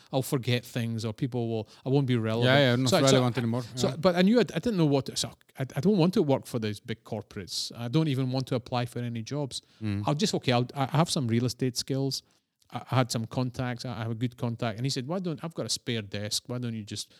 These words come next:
Speaker 1: bring your laptop and, you know, you can use the reception and the meeting rooms and, if, you know, you don't pay me any rent. If you make some fees, we'll somehow split them." But he was, he was so kind, like, he didn't
Speaker 2: Mm.
Speaker 1: even talk about what he wanted. He just said,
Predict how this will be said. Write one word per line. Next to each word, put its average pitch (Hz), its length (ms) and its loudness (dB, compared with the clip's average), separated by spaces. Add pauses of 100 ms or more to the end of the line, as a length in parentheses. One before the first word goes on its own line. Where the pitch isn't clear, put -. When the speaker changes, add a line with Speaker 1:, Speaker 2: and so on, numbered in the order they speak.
Speaker 1:
bring 131 200 0
your 113 120 0
laptop 104 540 -6
and, 101 240 -12 (280)
you 117 120 -6
know, 95 180 -6
you 117 100 -6
can 127 140 -2
use 120 220 -2
the 117 80 -4
reception 110 640 -4
and 101 160 -8
the 104 60 -10 (140)
meeting 120 320 -6
rooms 110 340 -6
and, 107 140 -10 (380)
if, 101 100 -12 (200)
you 123 100 -6
know, 98 200 -6
you 113 60 -2
don't 139 200 0
pay 135 140 0
me 123 140 -2
any 117 160 -2
rent. 113 240 -2
If 113 120 -8
you 139 60 -2
make 139 180 0
some 120 160 -2
fees, 117 300 -4
we'll 113 140 -2
somehow 110 320 -2
split 117 320 -6
them." 113 160 -6
But 117 160 -8
he 143 120 -2
was, 139 200 0 (200)
he 185 100 2
was 151 140 2
so 143 140 2
kind, 127 460 2
like, 117 220 0
he 131 80 0
didn't 117 260 0
Speaker 2:
Mm. 117 60 4
Speaker 1:
even 113 200 -2
talk 123 260 -4
about 117 260 0
what 110 140 -2
he 113 120 -2
wanted. 113 320 -6
He 131 60 -6
just 139 100 -2
said, 113 140 -2